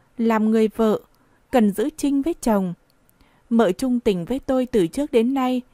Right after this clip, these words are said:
thì đối với riêng tôi, mợ vẫn chu toàn được chữ Trinh. Vậy có làm sao mà phải nghĩ?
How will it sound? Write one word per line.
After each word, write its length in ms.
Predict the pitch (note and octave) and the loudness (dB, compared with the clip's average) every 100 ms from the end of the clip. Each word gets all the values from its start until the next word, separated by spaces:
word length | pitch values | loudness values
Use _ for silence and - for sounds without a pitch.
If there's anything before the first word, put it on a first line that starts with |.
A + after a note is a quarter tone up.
| _ _ - | _ _ -8
thì 240 | A3+ G#3+ | -2 0
đối 180 | G#3 A#3 | 2 2
với 140 | D4+ E4 | 0 -2
riêng 220 | C#4+ C#4 | -2 -2
tôi, 360 | B3+ C4+ C4+ C4 _ _ _ _ _ _ | -2 -2 0 -2 _ _ _ _ _ _
mợ 260 | A3+ A3+ E3 | 2 4 4
vẫn 220 | F#3 A#3+ - | 0 -6 -4
chu 160 | C4 A#3+ | -4 -2
toàn 240 | G#3 F#3 D#3 | -2 -4 -4
được 200 | D#3+ - | -8 -6
chữ 140 | B3 - | -10 -8
Trinh. 300 | C#4 C4+ C4 - _ _ _ _ - | -4 -2 -2 -4 _ _ _ _ 0
Vậy 320 | B3 G3+ G#3+ | 4 6 4
có 200 | - E4+ | 2 0
làm 280 | E4+ A#3+ G3+ | 2 2 0
sao 260 | D4 D4 | -2 -2
mà 120 | C4+ | 0
phải 200 | G3+ G3 | 0 -2
nghĩ? 400 | D#3+ G3+ A3 E4+ | -2 -2 0 -2